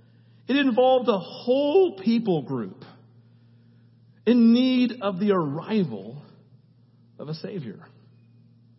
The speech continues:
In need of a Savior. As a people, these four words I've already used would have defined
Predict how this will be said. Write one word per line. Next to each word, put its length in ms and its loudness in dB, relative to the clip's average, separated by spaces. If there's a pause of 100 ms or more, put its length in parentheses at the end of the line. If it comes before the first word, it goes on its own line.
(640)
In 200 4
need 240 4
of 60 -2
a 340 0
Savior. 640 -4 (380)
As 160 0
a 200 -2
people, 440 2
these 260 0
four 280 2
words 280 4
I've 100 4
already 240 4
used 360 0
would 120 -4
have 180 0
defined 400 0